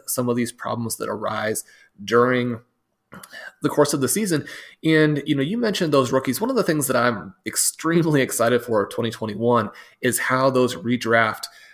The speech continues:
uh, first six rounds are going to look. We hear all the time that, okay, well, wide receiver is deep, and that means that you can draft these running backs first and then go to wide receiver.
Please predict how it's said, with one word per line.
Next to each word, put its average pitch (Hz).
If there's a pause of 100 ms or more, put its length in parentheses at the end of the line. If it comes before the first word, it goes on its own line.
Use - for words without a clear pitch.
uh, -
first -
six -
rounds 107
are 113
going 110
to 113
look. 143 (220)
We 139
hear 220
all 226
the 185
time 147
that, 120
okay, 135
well, 120
wide 123
receiver 147
is 117
deep, 131 (120)
and 110
that 104
means 127
that 120
you 120
can 110
draft 117
these 123
running 110
backs 110
first 113
and 113
then 110
go 117
to 120
wide 117
receiver. 120